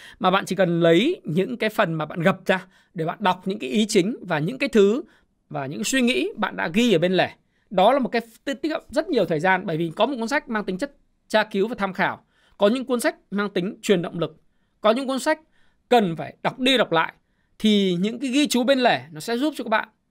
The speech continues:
có thể nhớ lại kiến thức của mình một cách nó nhanh hơn.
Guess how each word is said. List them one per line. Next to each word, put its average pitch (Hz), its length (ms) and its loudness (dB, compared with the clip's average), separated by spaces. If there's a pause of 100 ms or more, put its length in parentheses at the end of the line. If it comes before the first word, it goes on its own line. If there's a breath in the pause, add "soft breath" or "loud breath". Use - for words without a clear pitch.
(100)
có 190 80 -12
thể 180 100 -4
nhớ 175 300 2
lại - 180 0
kiến 165 180 -6
thức 269 240 -8
của - 120 -14
mình 139 400 -12
một 127 140 -14
cách 208 140 -4 (440 soft breath)
nó 151 120 -6
nhanh 208 260 2
hơn. 202 180 4